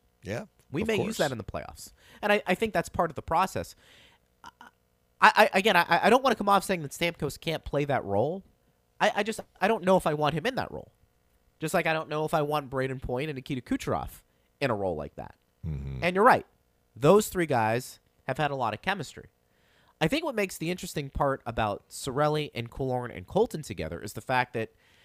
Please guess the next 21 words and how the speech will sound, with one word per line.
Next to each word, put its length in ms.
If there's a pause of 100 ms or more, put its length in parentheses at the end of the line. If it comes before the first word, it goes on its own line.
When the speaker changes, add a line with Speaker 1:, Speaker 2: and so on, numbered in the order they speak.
(180)
Speaker 2:
there's 240
a 60
grittiness 560
to 80
their 120
game. 400 (420)
They've 120
got 160
a 60
little 240
bit 140
of, 340
uh, 140
of 140
offensive 460
upside, 540
and 100
they 140
all 120
can 160
skate. 380